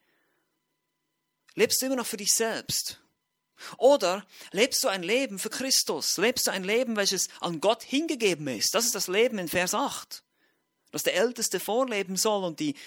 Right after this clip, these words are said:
Christen, die Mitglieder der Gemeinde sollen es nachahmen. Lebst du ein Leben, das sich an den Interessen und dem Wohlbefinden anderer interessiert?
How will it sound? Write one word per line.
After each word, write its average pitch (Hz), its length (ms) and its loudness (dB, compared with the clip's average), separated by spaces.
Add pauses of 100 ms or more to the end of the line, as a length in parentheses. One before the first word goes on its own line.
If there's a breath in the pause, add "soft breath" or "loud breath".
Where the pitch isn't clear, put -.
(160 loud breath)
Christen, 208 500 2
die 143 140 -12
Mitglieder 208 460 -2
der 180 120 -2
Gemeinde 170 400 -2
sollen 160 240 0
es 139 160 -2
nachahmen. 170 1120 0 (2000)
Lebst 180 220 2
du 196 60 2
ein 175 100 -2
Leben, 202 360 0 (340 loud breath)
das 165 180 0
sich - 240 0
an 170 80 -2
den 165 140 -2
Interessen 170 580 2 (220 loud breath)
und 156 160 -4
dem 143 100 -4
Wohlbefinden 185 580 2 (120)
anderer 339 720 6
interessiert? 202 920 0